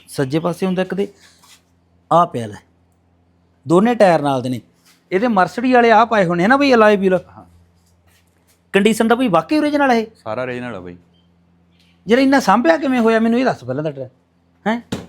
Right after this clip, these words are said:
Speaker 2: ਬਸ ਉਦੋਂ ਲੈਣ ਦਾ ਸੀਗਾ ਬਈ ਸ਼ੌਂਕ, ਮੁੜ ਕੇ ਚਲਾਇਆ ਤਾਂ ਹੈ ਹੀ ਨਹੀਂ
Speaker 1: ਅੱਛਾ,
Speaker 2: ਕੋਈ।
Speaker 1: ਚਲਾਇਆ ਹੈ ਨਹੀਂ, ਲੈ ਕੇ ਅੰਦਰ ਖੜਾ ਰੱਖਿਆ।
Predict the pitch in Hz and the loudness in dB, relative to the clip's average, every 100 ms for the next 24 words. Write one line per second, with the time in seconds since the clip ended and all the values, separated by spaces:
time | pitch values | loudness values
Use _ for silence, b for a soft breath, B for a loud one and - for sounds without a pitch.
0 | _ - - - - - 104 107 123 131 | _ -20 -20 -20 -20 -14 -12 -10 -8 -6
1 | 123 113 117 120 101 110 113 120 110 107 | -4 -4 -4 -8 -8 -8 -8 -8 -10 -14
2 | 104 107 104 107 98 104 104 92 90 90 | -14 -16 -16 -16 -12 -8 -8 -10 -14 -18
3 | _ 90 95 104 175 220 220 240 254 233 | _ -20 -16 -12 -4 -2 0 2 4 2
4 | 196 269 240 233 247 233 233 247 196 - | 0 2 2 2 0 -2 0 0 0 -2
5 | 143 | -4